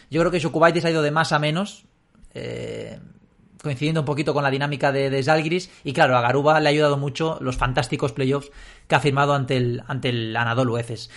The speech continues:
Y para terminar, voy a dar cuatro nombres que para mí han hecho una temporada, no sé si jugadores más mejorados o revelaciones, eh, pero para mí, Perria Henry, Akile Polonara, Wade Baldwin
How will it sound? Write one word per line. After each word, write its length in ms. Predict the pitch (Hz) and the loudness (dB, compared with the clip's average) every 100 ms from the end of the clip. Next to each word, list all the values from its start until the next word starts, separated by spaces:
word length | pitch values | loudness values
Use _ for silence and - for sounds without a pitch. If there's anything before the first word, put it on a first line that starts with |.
| - - | -14 -2
Y 140 | 175 | 2
para 240 | 226 233 | 6 6
terminar, 580 | 233 240 196 190 214 226 - - - - _ _ | 8 6 6 4 2 0 -16 -20 -20 -20 _ _
voy 160 | - 185 | 2 4
a 40 | |
dar 200 | 196 208 | 6 4
cuatro 280 | 208 202 202 | 4 4 4
nombres 320 | 190 196 202 | 2 2 0
que 160 | - 156 | 0 0
para 220 | 151 147 | 4 4
mí 80 | 160 | 2
han 80 | 180 | -2
hecho 120 | 185 | -2
una 100 | 175 | -2
temporada, 460 | 160 143 156 170 170 | -2 2 4 4 2
no 80 | |
sé 100 | 160 | -2
si 280 | 160 170 156 | -4 -2 -2
jugadores 480 | 143 147 147 160 160 | -2 0 2 2 2
más 140 | 156 143 | -2 -2
mejorados 760 | 147 139 151 165 180 175 - | -2 2 4 4 0 -4 -8
o 100 | - | -4
revelaciones, 920 | 143 143 135 131 139 165 175 185 190 - - - - _ | -2 0 0 0 0 0 2 0 -4 -12 -20 -20 -20 _
eh, 920 | - 135 131 127 127 123 120 117 117 117 - - | -10 -6 -2 -2 0 -2 -2 -2 -4 -6 -14 -8
pero 220 | 139 135 | -4 -2
para 160 | 135 131 | 0 0
mí, 160 | 165 | -2
Perria 400 | 160 180 170 160 | -2 0 2 2
Henry, 340 | 147 165 156 170 | 2 0 0 0
Akile 300 | 143 165 165 | 0 0 0
Polonara, 460 | 151 143 151 156 | 0 0 0 -2
Wade 280 | 151 151 170 | 0 2 4
Baldwin 520 | 147 160 151 165 165 | 4 4 2 -2 -4